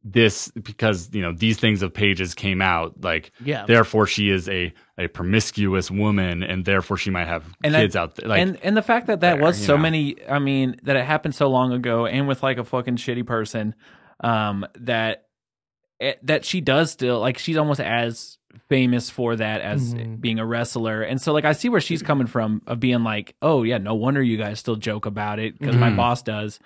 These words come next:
Speaker 2: Yeah.
Speaker 3: Uh, I think yeah, it, I mean,
Speaker 2: It
Speaker 3: yeah,
Speaker 2: was
Speaker 3: it's sin-, she had sincere reason to, to probably be upset by it,
Speaker 1: Mm-hmm.
Speaker 3: and
Speaker 2: Yeah.
Speaker 3: it sounds like Triple H, I imagine, is sincerely apologetic.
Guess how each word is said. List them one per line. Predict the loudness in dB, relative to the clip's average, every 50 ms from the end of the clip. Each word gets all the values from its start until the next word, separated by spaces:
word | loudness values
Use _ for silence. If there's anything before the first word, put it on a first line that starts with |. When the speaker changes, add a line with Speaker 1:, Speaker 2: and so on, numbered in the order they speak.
| -20 -12 -2
Speaker 2:
Yeah. | 0 2 2 2 0 0
Speaker 3:
Uh, | 2 2 2 2 2 4
I | 2 2
think | 4 4 0 0 0 -4 -10 _ _ _ _ _ _ _ _ _ _ _ _ _ _ _ _ _ _ _ -2
yeah, | 0 0 0 0
it, | -2 -2 -2 -2 -2 _ -2
I | 0 2
mean, | 2 2 2 0 -2 -4 -10 -12 -8
Speaker 2:
It | -2 2
Speaker 3:
yeah, | 4 6 6
Speaker 2:
was | 6 4
Speaker 3:
it's | 2 0 2 2
sin-, | 2 2 2 2 -2 -8 -4
she | -2 0 0 0 -2 -6 -12 -4
had | 0 0 0 0
sincere | 2 0 0 0 2 2 2 2
reason | 2 2 0 0 0 0
to, | 0 0 -2 -4 -8
to | -6 -6 -6
probably | -6 _ -2 0 2 2
be | 2 2 0 0
upset | 0 0 0 0 2
by | 4 4 4 4
it, | 4 4
Speaker 1:
Mm-hmm. | 2 2
Speaker 3:
and | 2 2
Speaker 2:
Yeah. | 2 2 2 0 -4
Speaker 3:
it | -6 -6 -2
sounds | 0 0 2 2
like | 0 0
Triple | 0 -2 0 0 0
H, | 0 0 -2 -6 -8 -4
I | 0 2
imagine, | 2 4 2 2 2 0 -2
is | -2 -4
sincerely | -4 -4 -6 -6 -4 -4 -6 -4 -4 -4 -6 -6
apologetic. | -8 -8 -8 -8 -8 -8 -8 -8 -10 -8 -10 -12 -12